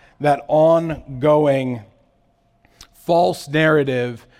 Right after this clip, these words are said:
that seeks to control your life. Unrepentant sin, wounds, lies.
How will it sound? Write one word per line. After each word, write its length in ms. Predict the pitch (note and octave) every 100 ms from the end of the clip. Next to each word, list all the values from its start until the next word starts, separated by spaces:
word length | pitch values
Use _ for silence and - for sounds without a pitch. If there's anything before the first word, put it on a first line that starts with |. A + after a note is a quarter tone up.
| _ C#3
that 160 | C3+
seeks 420 | - - E3+ D#3
to 140 | - B2+
control 760 | C3+ - D3 C#3+ C3+ B2 G2+ _ _ _ _
your 160 | A#2+ A#2+
life. 340 | A#2 G#2+ - _ _ _ _ - _ _ _ _ _ _ _ _ _ _ _ _ _ _ _ _ _ _ _ _ - _ _ -
Unrepentant 520 | D#3+ A3 G#3+ G#3+ G3
sin, 400 | F#3 E3+ C#3+ C3+ B2+ - - - _ _ _ _ _ _ _ C#3+
wounds, 720 | F3+ F#3 E3 C3 B2 - - _ _ _ _ _ _ _ _ _ _
lies. 720 | C#3+ E3 D#3+ C#3 B2+ A#2+ -